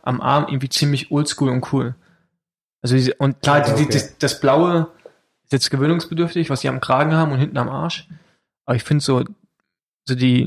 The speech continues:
Speaker 1: mit dem großen Tag Heuer, es hat so ein bisschen was von so einem Rallye-Fahrzeug.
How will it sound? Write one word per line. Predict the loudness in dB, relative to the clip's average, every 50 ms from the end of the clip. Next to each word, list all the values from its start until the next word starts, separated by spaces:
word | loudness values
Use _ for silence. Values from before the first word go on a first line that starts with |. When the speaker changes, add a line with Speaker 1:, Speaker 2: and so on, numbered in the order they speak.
| -2 -4 -4
Speaker 1:
mit | -2 0
dem | 0 0
großen | -2 -2 -4 -2 -2
Tag | -2 -2 -4 -2 -2
Heuer, | 0 2 2 0 -2 -4 -10 _ _ -20 -20 _
es | -2 -2
hat | -2 0
so | 0
ein | 0
bisschen | 0 0 0 0
was | 0 0
von | 0 0 2
so | 2 2
einem | 2
Rallye-Fahrzeug. | 2 2 4 4 4 4 2 0 -2 -8 -10 -10 -10 -12 -14 -14